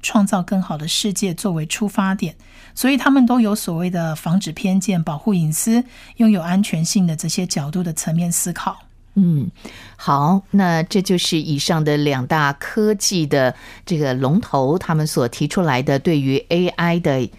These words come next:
Speaker 2: 一些的准则。好，那么我们还是要回到教会牧养的这个层面，那是否有一些的声明或者是原则，让我们在运用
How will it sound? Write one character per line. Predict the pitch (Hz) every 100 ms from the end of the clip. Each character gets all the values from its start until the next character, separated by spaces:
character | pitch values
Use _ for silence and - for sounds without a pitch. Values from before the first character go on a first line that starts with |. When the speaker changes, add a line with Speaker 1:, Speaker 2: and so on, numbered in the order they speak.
| -
Speaker 2:
一 | -
些 | 156 - 143
的 | 143 135 123 120 - -
准 | - 139 117 104
则。 | - 127 151 - - - -
好， | - 147 - -
那 | 285
么 | 285
我 | 208
们 | 190
还 | - 180
是 | -
要 | 311
回 | 240 147 143
到 | 156 156 147
教 | - 170
会 | 147 165
牧 | 160 165
养 | 135 123
的 | 127
这 | 127 143
个 | 127
层 | - - 127
面， | 165 214 - - - -
那 |
是 | 254 - 311
否 | 185 143 131 - -
有 | - 165
一 | 185
些 | 208 240 220
的 | 185 160 156
声 | - 254
明 | 254 180 147 165
或 | 190 170
者 | 147
是 | - 170 147
原 | 147 139 196
则， | - 139 139
让 | 170 147
我 |
们 | 143
在 | - 165 143 - - -
运 | 202 175
用 | 151